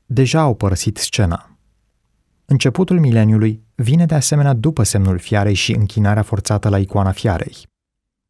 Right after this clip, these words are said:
Așa că, dacă mileniul începe cu crucea, evenimentele din Apocalipsa treisprezece la șaptesprezece ar fi trebuit să apară înainte de cruce. Dar nu știu de niciun cercetător serios al cărții Apocalipsa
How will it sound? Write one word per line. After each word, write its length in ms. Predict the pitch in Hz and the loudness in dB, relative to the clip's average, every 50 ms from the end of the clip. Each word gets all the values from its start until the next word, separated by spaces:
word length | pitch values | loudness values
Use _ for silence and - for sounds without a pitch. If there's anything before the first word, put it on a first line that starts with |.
| _ _ _ _ | _ _ _ _
Așa 280 | - 123 107 - - 127 | -4 -4 -2 -2 -4 -4
că, 180 | - - 120 | -2 -2 -2
dacă 300 | 107 - 110 110 - - | -2 -2 -2 -4 0 0
mileniul 460 | 117 117 110 110 135 147 131 104 85 | 2 2 2 2 2 2 2 2 0
începe 300 | 85 90 - - 95 - | 0 -2 -2 -2 -2 -2
cu 140 | 95 - 101 | -2 -4 -4
crucea, 440 | 98 - 110 107 - - 117 110 107 - - _ _ _ - | -4 -2 -2 -2 0 0 -2 -2 -2 -6 -12 _ _ _ -6
evenimentele 600 | - 117 131 131 127 135 170 190 175 190 165 151 | 0 2 2 4 4 4 2 2 2 2 0 0
din 140 | 135 131 | 2 0
Apocalipsa 560 | 127 110 120 110 - 117 117 110 - - - 110 | 0 0 -2 -2 0 0 0 0 -2 -2 -4 -2
treisprezece 600 | - - 127 117 - - 120 104 98 95 - 98 | -2 -2 -2 -2 -2 -2 -2 -2 -2 -2 -2 -2
la 80 | 92 87 | -2 -2
șaptesprezece 800 | - - 104 - - 101 - - - 107 95 107 104 - 110 98 - _ _ _ | -2 -4 -4 -2 -2 -4 -4 -2 -4 -2 -2 -2 -2 -2 -4 -6 -6 _ _ _
ar 140 | - 123 104 | -4 -4 -2
fi 120 | - 127 | -2 -2
trebuit 360 | 113 - 113 107 107 143 165 | -2 0 -2 0 0 0 -2
să 140 | - - - | -2 -2 -4
apară 420 | 120 104 - 123 120 123 120 - _ _ - | -2 -2 0 0 0 -2 -4 -6 _ _ -2
înainte 400 | - 135 139 139 131 120 - 92 | 0 2 4 4 2 2 2 0
de 120 | 82 85 | -2 -2
cruce. 420 | - - - 92 - - - - _ _ _ _ _ _ _ _ _ _ _ _ _ _ _ _ | -6 -6 -8 -8 -8 -10 -12 -14 _ _ _ _ _ _ _ _ _ _ _ _ _ _ _ _
Dar 240 | - 123 104 107 107 | -6 -2 0 0 2
nu 100 | 117 123 | 2 0
știu 220 | 117 - - 131 | 0 0 -2 -2
de 120 | 120 113 117 | 0 2 2
niciun 320 | 120 156 170 - - 165 | 2 2 2 2 0 0
cercetător 560 | 147 - 143 - - 131 - 127 - 156 156 | 0 0 -2 -2 -2 -2 -2 -2 -2 -2 -2
serios 400 | - - 120 101 92 101 101 - | -2 -2 -2 0 0 0 0 0
al 120 | - 92 90 | -2 -4 -2
cărții 300 | - 104 98 - - 98 | -2 -4 -4 -2 -4 -4
Apocalipsa 640 | 85 - 98 - 92 101 107 - - - 110 104 | -4 -4 -4 -4 -2 -4 -2 -4 -2 -2 -2 -4